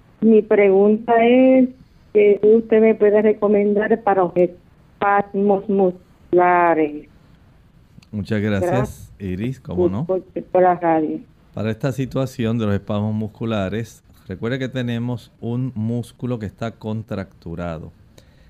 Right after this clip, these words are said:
Speaker 2: Ese músculo deseamos que se pueda relajar. Para relajarlo, podemos utilizar algunas compresas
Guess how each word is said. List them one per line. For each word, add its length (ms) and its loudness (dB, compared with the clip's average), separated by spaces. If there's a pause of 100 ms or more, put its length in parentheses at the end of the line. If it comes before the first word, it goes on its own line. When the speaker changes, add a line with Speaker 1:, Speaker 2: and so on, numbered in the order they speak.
(120)
Speaker 2:
Ese 300 -6
músculo 680 -6 (100)
deseamos 540 -8
que 100 -12
se 140 -12
pueda 280 -10
relajar. 580 -8 (720)
Para 260 -4
relajarlo, 840 -6 (580)
podemos 460 -6
utilizar 760 -8 (180)
algunas 840 -10
compresas 880 -10